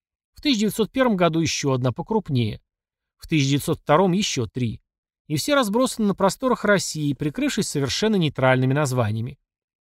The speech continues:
Так что к началу тысяча девятьсот четвёртого года в распоряжении императора были определённые запасы гексогена, который он и применил, чтобы локально усилить свою артиллерию. Много ведь не требовалось, чай не Первая мировая, не Вторая.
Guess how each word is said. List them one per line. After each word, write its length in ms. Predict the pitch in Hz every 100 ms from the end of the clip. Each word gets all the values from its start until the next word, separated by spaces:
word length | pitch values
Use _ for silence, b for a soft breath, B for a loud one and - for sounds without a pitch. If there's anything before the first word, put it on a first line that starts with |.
| _
Так 160 | 214
что 160 | - 247
к 80 | -
началу 380 | 220 - 233
тысяча 400 | 202 214 185 202
девятьсот 360 | 185 190 - 208
четвёртого 540 | - 175 202 180 190
года 320 | 180 247 220 123
в 40 |
распоряжении 580 | 127 - 143 127 147 143
императора 600 | 131 156 208 220 208 - _ _ _
были 220 | 151 262 277
определённые 580 | - 202 208 247 240
запасы 420 | 190 196 233 220 202
гексогена, 720 | 196 - 220 170 131 139 135
который 340 | - 139 143
он 100 | 135
и 40 | 131
применил, 520 | - 131 131 156 233
чтобы 220 | - 147
локально 500 | 135 123 - 196 196
усилить 400 | 151 - 131 123
свою 180 | - 127
артиллерию. 600 | 123 - 214 127 117 127 _ _ _ _ _ -
Много 320 | 214 277 135
ведь 140 | 120
не 100 | 185
требовалось, 480 | 226 247 131 127 -
чай 180 | - 285
не 160 | 233 180
Первая 340 | 233 254 196
мировая, 440 | 139 135 135 135
не 100 | 131
Вторая. 460 | 131 190 160 113 135